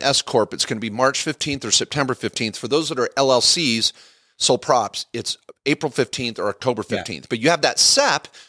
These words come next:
Speaker 1: which I love, Matt, 'cause you can convert it to a four oh one k on day two.
Speaker 2: Yep, yep. And, and you may, you could do a solo K also possibly as well. It's too late to make employee contributions,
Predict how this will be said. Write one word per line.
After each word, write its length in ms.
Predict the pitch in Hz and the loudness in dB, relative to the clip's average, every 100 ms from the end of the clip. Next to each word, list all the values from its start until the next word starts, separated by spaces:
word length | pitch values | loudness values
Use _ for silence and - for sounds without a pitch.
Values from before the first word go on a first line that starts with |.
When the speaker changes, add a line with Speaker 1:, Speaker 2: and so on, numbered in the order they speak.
| _ - | _ -4
Speaker 1:
which 180 | 135 | 2
I 60 | 135 | 2
love, 360 | 120 151 196 156 | 2 4 4 2
Matt, 280 | 127 117 | -2 -2
'cause 160 | 104 120 | -6 -8
you 40 | |
can 220 | 120 131 113 | -6 -6 -8
convert 520 | - - 127 139 156 | -10 -10 0 2 2
it 100 | 117 | 0
to 120 | 139 | 0
a 40 | 113 | 0
four 280 | - 135 | 2 2
oh 40 | 123 | 4
one 160 | 117 | 0
k 440 | 107 143 127 104 104 _ _ - | -4 2 2 2 -4 _ _ -10
on 100 | 107 | -2
day 140 | 110 | 0
two. 220 | - 90 - _ _ _ _ _ _ _ _ _ _ _ _ - | 0 -6 -10 _ _ _ _ _ _ _ _ _ _ _ _ -2
Speaker 2:
Yep, 300 | 123 139 - _ - | 0 0 -4 _ -2
yep. 260 | 135 143 - | 0 0 0
And, 360 | 131 131 127 - | 0 0 -2 -2
and 540 | 139 123 120 120 113 117 - | 0 2 2 0 -4 -8 -8
you 100 | 127 | 0
may, 320 | 131 131 120 _ _ - 117 - | 2 2 -2 _ _ -10 -6 0
you 160 | 131 | 0
could 140 | - 127 | 2 2
do 120 | 123 | 2
a 40 | |
solo 400 | - 160 143 135 | 4 4 4 4
K 380 | 127 139 165 240 | 4 4 4 2
also 480 | - 131 143 180 180 | 0 0 2 0 0
possibly 520 | 165 135 - 143 147 | 2 2 0 0 2
as 140 | 131 | 2
well. 240 | 120 139 196 | 4 4 2
It's 140 | - | -2
too 180 | - 156 | -2 2
late 220 | 131 123 | 2 0
to 80 | 151 | -4
make 160 | 131 131 | -4 -4
employee 420 | 110 120 113 147 | -2 0 2 0
contributions, 840 | - 147 - 135 139 127 147 143 | 0 -4 -2 -2 -2 -2 -4 -8